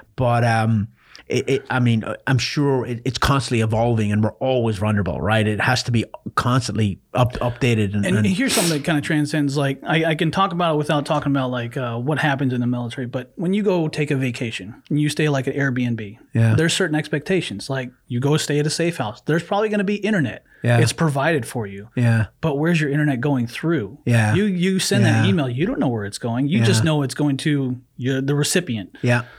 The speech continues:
Speaker 1: Yeah.
Speaker 2: but where's
Speaker 1: It
Speaker 2: it going in between?
Speaker 1: If it, I, I, I heard this years ago, and I don't know if it's true. Like, um, if you're on an open Wi-Fi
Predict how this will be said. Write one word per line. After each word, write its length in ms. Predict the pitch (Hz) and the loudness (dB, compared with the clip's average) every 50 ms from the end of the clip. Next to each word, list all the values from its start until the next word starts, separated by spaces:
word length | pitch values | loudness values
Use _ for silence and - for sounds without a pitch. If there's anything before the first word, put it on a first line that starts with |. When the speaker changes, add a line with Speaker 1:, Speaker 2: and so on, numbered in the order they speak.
| - - - | -20 -4 0
Speaker 1:
Yeah. 380 | - 127 131 143 135 120 113 117 120 - _ _ _ _ | 4 4 4 4 2 -2 -4 -6 -10 -16 _ _ _ _
Speaker 2:
but 120 | - 156 147 | -2 0 2
where's 180 | 170 175 160 | 2 2 2
Speaker 1:
It 40 | 160 | 0
Speaker 2:
it 40 | 147 | 0
going 220 | 156 165 151 147 | 0 0 2 2
in 80 | 147 135 | 0 0
between? 420 | 113 120 - - 156 127 101 95 - - - | -2 -2 -2 -2 -2 -2 -4 -6 -12 -14 -2
Speaker 1:
If 300 | - 165 160 - - - - | 0 0 0 0 -2 -6 -4
it, 160 | 151 160 151 - | -2 -2 0 0
I, 160 | - 156 - - | 0 -2 -2 0
I, 80 | 151 151 135 | 0 0 0
I 120 | 123 - 135 | 0 0 0
heard 200 | 120 180 226 196 | 0 0 2 0
this 200 | 175 127 - - | 0 -2 -2 -2
years 180 | 127 127 131 120 | 0 0 0 0
ago, 120 | 117 117 | 0 2
and 120 | 113 113 117 | 2 2 2
I 60 | 120 | 2
don't 320 | 120 120 - 147 147 - | 0 0 -2 -2 0 0
know 240 | 127 127 123 123 117 | 0 0 0 0 0
if 100 | 110 - | 0 -2
it's 140 | 117 - - | -4 -6 -6
true. 280 | - - - 143 131 | -4 -2 0 2 2
Like, 300 | 123 117 117 107 - - | 2 0 0 -2 -6 -8
um, 680 | - 113 131 123 120 117 117 117 113 113 110 104 107 - _ _ _ _ _ _ _ _ _ _ _ _ _ _ _ _ _ | -6 -2 0 2 2 2 2 2 2 2 2 0 -2 -6 _ _ _ _ _ _ _ _ _ _ _ _ _ _ _ _ _
if 240 | - 151 143 - - | 0 0 0 0 0
you're 260 | 165 180 180 185 175 | 2 2 4 2 2
on 160 | - 139 139 | 0 0 0
an 100 | 127 113 | 0 0
open 280 | 113 123 135 - - 135 | 0 0 0 0 0 0
Wi-Fi 680 | 117 101 107 120 135 - - 165 180 180 190 175 - | 0 0 0 0 0 0 -2 0 0 0 0 -2 -4